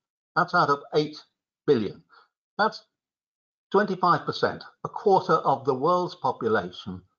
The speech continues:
are not comfortable, are not secure, and in many cases, they're being killed. How can we talk about artificial intelligence solving those sort of problems if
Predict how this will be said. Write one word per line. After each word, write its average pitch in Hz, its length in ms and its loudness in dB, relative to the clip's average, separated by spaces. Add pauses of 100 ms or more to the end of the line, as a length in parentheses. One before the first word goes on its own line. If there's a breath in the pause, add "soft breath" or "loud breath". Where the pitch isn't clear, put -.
(520)
are 123 160 2
not 147 320 4 (200)
comfortable, 95 680 -4
are 107 140 -2
not 156 320 0
secure, 104 640 0 (420 soft breath)
and 110 100 -6
in 113 140 -8
many 151 180 -2
cases, 110 640 -6 (120)
they're 143 100 4
being 101 280 0
killed. 87 340 -2 (520 soft breath)
How 214 260 2
can 220 180 -2
we 151 140 -2
talk 160 320 0
about 117 420 0
artificial 160 640 -4
intelligence 120 800 -2 (140)
solving 113 580 0
those - 260 0
sort 87 220 -4
of - 100 -20
problems 104 540 -4 (640 soft breath)
if 127 80 -6